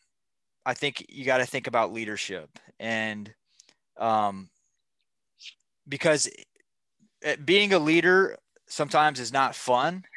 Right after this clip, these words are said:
and you're gonna be all alone, and people are gonna challenge you and question you, but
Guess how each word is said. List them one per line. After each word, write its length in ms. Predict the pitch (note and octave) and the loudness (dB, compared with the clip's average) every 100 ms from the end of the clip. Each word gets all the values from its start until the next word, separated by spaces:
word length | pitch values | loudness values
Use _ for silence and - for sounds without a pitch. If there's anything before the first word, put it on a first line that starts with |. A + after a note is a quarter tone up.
| - - | -16 -8
and 140 | B2 | -4
you're 120 | B2+ | -2
gonna 160 | C#3 C3+ | -4 -4
be 140 | B2 | -2
all 220 | A#2 A#2+ G#2 | 2 2 0
alone, 520 | A2 A2 A2+ C#3 E3 _ _ _ _ _ _ | -2 -2 -4 -6 -14 _ _ _ _ _ _
and 180 | A#2+ A2+ | -6 -4
people 240 | C3 B2 | -6 -6
are 60 | B2 | -2
gonna 180 | B2 A2 | -2 0
challenge 480 | - A#2+ B2 B2+ | 0 2 0 -2
you 160 | A#2+ C3+ | -6 -6
and 100 | A2+ | -6
question 380 | - A#2+ - B2+ | -2 0 0 -6
you, 140 | C3 C#3 | -8 -4
but 200 | B2 | -2